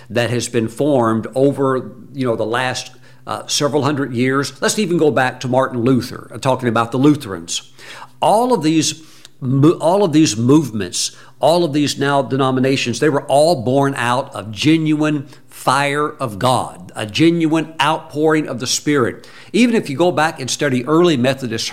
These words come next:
history with John Wesley, there were miracles and signs and wonders. Now, today, the Methodist Church has as their logo the flame. <laughs>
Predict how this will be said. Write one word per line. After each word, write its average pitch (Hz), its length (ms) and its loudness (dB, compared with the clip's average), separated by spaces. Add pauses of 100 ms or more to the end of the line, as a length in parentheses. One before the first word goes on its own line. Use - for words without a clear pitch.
(140)
history 170 500 0 (300)
with 123 140 -4
John 135 280 2
Wesley, 170 520 0 (260)
there 135 200 2
were 113 140 2
miracles 175 640 0
and 107 180 -8
signs 160 480 -2
and 151 140 -2
wonders. 127 600 -2
Now, 135 160 0
today, 143 320 0
the 135 140 0
Methodist 135 520 -4
Church 160 360 -2
has 135 220 0
as 120 240 0
their 120 160 2
logo 123 480 2
the 107 120 -2
flame. 113 600 -4
<laughs> - 40 -20